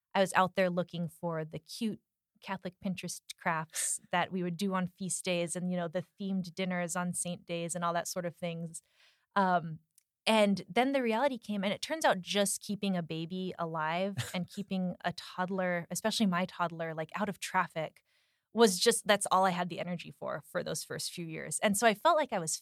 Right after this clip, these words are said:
Speaker 1: failing. I felt like I was failing to live up to this idea I had of what a Catholic family should look like. I felt like I was failing to pass on the faith already. Um, and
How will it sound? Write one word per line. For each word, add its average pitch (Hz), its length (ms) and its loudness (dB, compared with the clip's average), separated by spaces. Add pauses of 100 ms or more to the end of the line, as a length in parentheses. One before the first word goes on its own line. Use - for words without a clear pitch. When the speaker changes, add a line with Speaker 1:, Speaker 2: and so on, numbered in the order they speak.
Speaker 1:
failing. 175 380 -4
I 151 60 -10
felt - 180 0
like 220 120 -2
I 208 40 -2
was 165 240 -4
failing 170 380 -4
to 165 360 -6 (500)
live 196 300 0
up 151 200 2
to 180 120 -4
this 160 480 -2
idea 170 500 0
I 160 60 -4
had 156 220 -4
of 156 100 -10
what 160 140 -4
a - 40 -10
Catholic - 460 -6
family 160 640 -6
should 180 300 -4
look 165 200 -8
like. 151 380 -6
I 180 60 -6
felt 190 160 0
like 185 120 2
I 196 40 2
was 175 120 2
failing 196 280 -2
to 190 60 -6
pass 190 240 -4
on 196 100 -4
the 175 60 -6
faith 233 280 -6 (180)
already. 156 460 -4 (500)
Um, 160 420 2 (220)
and 180 500 0